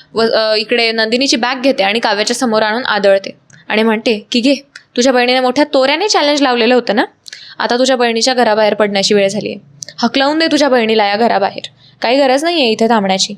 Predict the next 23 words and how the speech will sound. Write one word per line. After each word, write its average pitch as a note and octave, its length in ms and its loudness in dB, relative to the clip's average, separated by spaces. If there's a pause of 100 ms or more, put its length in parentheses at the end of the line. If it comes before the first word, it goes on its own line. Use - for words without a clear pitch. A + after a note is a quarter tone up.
(500)
असंही A#3+ 240 0
ती B3+ 60 0
म्हणाली A#3+ 300 2
होती B3+ 160 0
मोठ्या G#3+ 300 0
तोऱ्यामध्ये G3 420 2
की, G3 160 -6
"चोवीस G3 300 0
तासात G#3+ 240 0
जर A3+ 200 0 (340)
हे G#3+ 80 0
सगळं A3 220 0
समोर G#3+ 280 0
नाही G#3+ 180 0
आलं G#3 200 2
तर A3 80 0
मी A3+ 140 0
हे A3+ 60 2
घर A3 180 2
सोडून G#3+ 300 -2
निघून G#3+ 220 0
जाईन" G#3 200 0
म्हणून. G3 220 -8